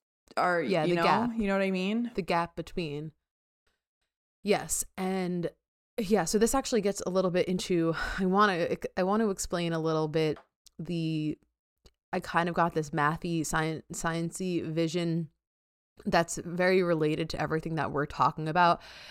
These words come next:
Speaker 2: that at its core has to do with how you get b-, from one, from, like, point A to
Speaker 1: Mm.
Speaker 2: point B.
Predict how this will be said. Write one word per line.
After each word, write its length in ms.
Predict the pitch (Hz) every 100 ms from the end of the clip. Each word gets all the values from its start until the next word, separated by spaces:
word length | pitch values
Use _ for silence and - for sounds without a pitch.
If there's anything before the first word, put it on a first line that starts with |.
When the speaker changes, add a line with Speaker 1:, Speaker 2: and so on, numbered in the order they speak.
| - - -
Speaker 2:
that 260 | 196 - _ _ _ -
at 180 | 208 220
its 220 | 190 - -
core 440 | - - 233 214 175
has 320 | 180 180 -
to 80 | 185
do 280 | 160 165 180
with 400 | 170 165 160 - - _ _ _ _ _
how 240 | - 185 208
you 200 | 214 202
get 380 | 170 170 185
b-, 100 | - 165
from 380 | - 175 165 - 165
one, 320 | 170 170 170 -
from, 220 | 208 185
like, 160 | 165 -
point 300 | - 196 202
A 400 | 175 170 175 175
to 100 | -
Speaker 1:
Mm. 20 | 160
Speaker 2:
point 320 | 180 170 160
B. 340 | 147 135 135